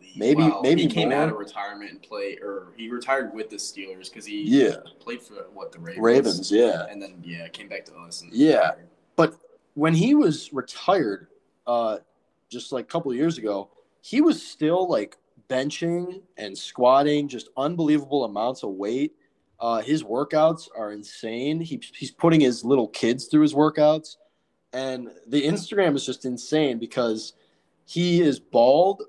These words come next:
Speaker 2: but he's just jacked and he's old and he's a beast.
Speaker 1: Yeah, his nickname's Silverback for a reason.
Speaker 2: <laughs>
Speaker 1: He's built like a gorilla.
Speaker 2: Yeah, and he also, uh,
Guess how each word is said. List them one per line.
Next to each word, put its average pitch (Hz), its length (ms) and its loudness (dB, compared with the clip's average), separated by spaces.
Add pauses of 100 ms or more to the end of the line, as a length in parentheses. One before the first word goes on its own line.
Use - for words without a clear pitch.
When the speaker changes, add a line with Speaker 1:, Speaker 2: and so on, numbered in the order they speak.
(160)
Speaker 2:
but 123 140 -6
he's 127 300 -10
just 117 300 -14 (260)
jacked 127 680 -2
and 135 80 -10
he's 117 280 -8
old 113 560 -2
and 101 480 -14 (640)
he's 147 160 0
a 147 60 4
beast. - 600 -2
Speaker 1:
Yeah, 131 140 -20
his - 200 -20
nickname's 131 380 -6
Silverback 110 580 -4
for 98 220 -8
a 87 40 -10
reason. 339 540 4 (120)
Speaker 2:
<laughs> - 100 -4
Speaker 1:
He's - 380 -18
built 123 320 -12 (280)
like 110 200 -14
a 110 60 -16
gorilla. 107 560 -8
Speaker 2:
Yeah, 147 360 4
and 139 100 -2
he 147 160 2
also, 131 760 -2 (560)
uh, 110 380 -4